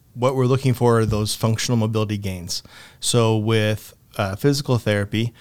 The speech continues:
the three big ticket items are bed mobility, sit to stand, and walking. For occupational therapy, the big things are upper body dressing, lower body dressing,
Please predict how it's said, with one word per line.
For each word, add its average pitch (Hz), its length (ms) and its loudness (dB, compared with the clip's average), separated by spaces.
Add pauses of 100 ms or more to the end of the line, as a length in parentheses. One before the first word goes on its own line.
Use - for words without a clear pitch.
(240)
the 107 100 -4
three 123 280 2
big 117 220 0
ticket 117 240 0
items 113 400 0
are 107 80 -2
bed 107 180 -2
mobility, 120 680 2 (420)
sit - 240 -4
to 120 100 -4
stand, 113 360 0
and 104 180 -2
walking. 90 400 -8 (560)
For 110 100 0
occupational 117 580 0
therapy, 143 440 2
the 113 80 0
big 113 180 0
things 113 260 -2
are 110 200 2
upper 117 180 0
body 117 280 2
dressing, 120 600 0 (300)
lower 110 280 4
body 117 220 4
dressing, 123 640 0